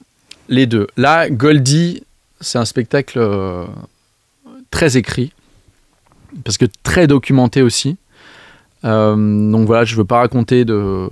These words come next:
d'âneries ou, euh, donc, euh, c'est très écrit. Après,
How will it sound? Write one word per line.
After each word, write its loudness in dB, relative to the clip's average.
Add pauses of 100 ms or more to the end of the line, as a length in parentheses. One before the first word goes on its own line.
(320)
d'âneries -2
ou, -2
euh, -6 (500)
donc, -4
euh, 0
c'est -8
très 0
écrit. 0 (460)
Après, 2